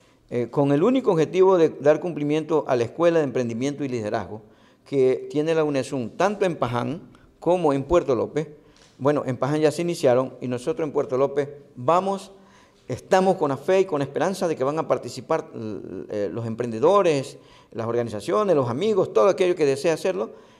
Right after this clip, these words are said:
El día viernes vamos a inaugurar la Escuela de Emprendimiento en un horario establecido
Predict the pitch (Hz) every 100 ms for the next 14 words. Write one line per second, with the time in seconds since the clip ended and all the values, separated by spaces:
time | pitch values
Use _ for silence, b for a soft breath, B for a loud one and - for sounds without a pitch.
0 | B - 123 143 160 170 196 196 196 -
1 | B B B 113 139 156 151 139 127 127
2 | 117 117 135 139 110 117 - 135 135 135
3 | 131 - _ - 127 131 - 117 127 127
4 | 165 214 208 240 233 B B B 131 143
5 | 208 170 143 175 165 143 123 113 120 185
6 | 185 180